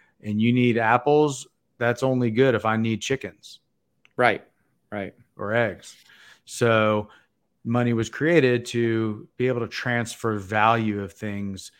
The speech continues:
Speaker 1: um, between parties without, without them, you know, having to offer a specific good or service that you may not need.
Speaker 2: Agreed. So tell me if you agree with this statement,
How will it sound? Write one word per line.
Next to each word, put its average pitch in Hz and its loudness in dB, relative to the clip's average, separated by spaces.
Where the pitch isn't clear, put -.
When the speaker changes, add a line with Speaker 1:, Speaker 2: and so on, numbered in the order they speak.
Speaker 1:
um, 101 -6
between 104 -6
parties 104 -2
without, 98 -6
without 107 -8
them, 101 -8
you 117 -8
know, 101 -8
having 101 -6
to 101 -6
offer 110 -4
a 113 -10
specific 95 -10
good 101 -6
or 87 -10
service 101 -8
that 107 -4
you 101 -2
may 98 -2
not 95 -8
need. 95 -8
Speaker 2:
Agreed. 123 4
So 127 -2
tell 190 2
me 208 6
if 202 2
you 156 6
agree 123 2
with 117 0
this 110 -2
statement, 78 -4